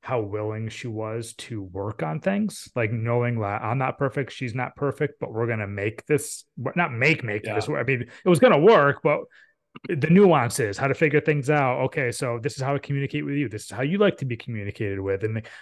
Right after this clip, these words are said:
Speaker 1: we can have these open conversations and we wanna work on it together. To me,
Speaker 2: Yep.
Speaker 1: that is how you have to be to have a successful relationship, because when someone shuts down, it's like they're giving
Speaker 2: Yep.
Speaker 1: up. Yeah.
Speaker 2: Yeah, you can shut down, you can give up. And by the way,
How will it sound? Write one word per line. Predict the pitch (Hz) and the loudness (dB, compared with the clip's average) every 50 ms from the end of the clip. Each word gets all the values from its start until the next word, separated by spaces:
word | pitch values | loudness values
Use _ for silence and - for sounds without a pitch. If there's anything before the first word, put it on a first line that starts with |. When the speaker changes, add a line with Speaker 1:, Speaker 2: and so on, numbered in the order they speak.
| - - | -4 0
Speaker 1:
we | 165 185 | 0 2
can | - 180 | 2 2
have | 110 104 156 160 170 160 | 2 2 2 4 4 4
these | 151 135 127 | 4 2 2
open | 135 131 - 135 123 | 0 0 -2 -2 -6
conversations | - - 123 120 113 113 - - 127 131 - - 120 113 107 123 | -6 -6 -6 -4 -4 -4 -4 -4 -4 -4 -4 -6 -6 -6 -6 -6
and | 110 | -4
we | 113 110 | -4 -4
wanna | 110 110 113 110 107 | -4 -2 -2 -2 -2
work | 104 107 107 101 - 107 | -2 -2 -4 -4 -4 -6
on | 98 | -8
it | 104 101 | -8 -8
together. | - - 98 101 95 95 95 95 98 | -8 -6 -6 -4 -4 -4 -4 -6 -8
To | - - 139 | -6 -4 -2
me, | 143 139 147 151 160 165 165 165 - - 110 107 - - _ _ - | 0 4 4 6 6 6 4 2 -4 -10 -12 -12 -12 -14 _ _ -14
Speaker 2:
Yep. | 131 120 98 | -12 -4 0
Speaker 1:
that | 139 131 131 131 143 165 | 2 4 4 4 2 2
is | 139 127 117 | 0 -2 -2
how | - 107 120 123 123 | -2 -2 -2 -2 -2
you | 123 123 120 113 107 | -2 -2 -4 -4 -2
have | 98 123 117 120 - - | -2 0 -2 -2 -4 -6
to | - 107 | -8 -6
be | 113 113 107 | -6 -6 -4
to | 101 | -4
have | 101 110 107 98 | -4 -4 -4 -4
a | 104 95 | -6 -8
successful | - - 113 - 120 107 - - 110 101 98 | -8 -8 -6 -4 -4 -4 -4 -6 -6 -8 -6
relationship, | 98 101 101 101 101 104 - - 107 - 110 101 95 | -4 -4 -2 -2 -2 -4 -6 -8 -8 -6 -4 -4 -4
because | - - 117 113 | -4 -6 -4 -2
when | 123 135 | -2 -2
someone | 135 - - 147 143 131 120 | -2 0 0 0 0 -2 -2
shuts | - - 143 120 107 - | -2 -2 -2 -2 -4 -4
down, | - 117 113 117 110 101 98 98 | -2 -2 0 0 -2 -2 -4 -6
it's | 98 95 - | -8 -8 -8
like | 117 104 101 104 104 95 _ _ _ _ 135 | -4 -4 -2 -2 -4 -6 _ _ _ _ -12
they're | 120 107 110 104 | -8 -6 -4 -4
giving | 101 113 104 101 101 | -2 -4 -4 -4 -4
Speaker 2:
Yep. | 98 110 | -4 -4
Speaker 1:
up. | 110 110 - _ _ _ _ _ _ _ _ _ 104 | -4 -4 -6 _ _ _ _ _ _ _ _ _ -18
Yeah. | 98 90 90 87 - | -16 -16 -16 -14 -8
Speaker 2:
Yeah, | - 127 131 135 135 131 | -4 0 2 2 2 2
you | 127 120 113 | 0 -4 -6
can | 127 107 | -6 -4
shut | - - 143 135 135 135 | -2 0 2 2 0 0
down, | - 127 123 131 131 127 123 | -2 -2 -2 -2 -2 -2 -4
you | 107 | -6
can | - 110 101 | -8 -10 -8
give | 113 120 | -4 -2
up. | 123 131 131 131 | -2 -2 -2 -2
And | 139 127 | -2 0
by | 143 160 175 | 2 2 2
the | 170 147 | 2 2
way, | 131 131 123 120 120 117 | 2 2 2 0 0 -2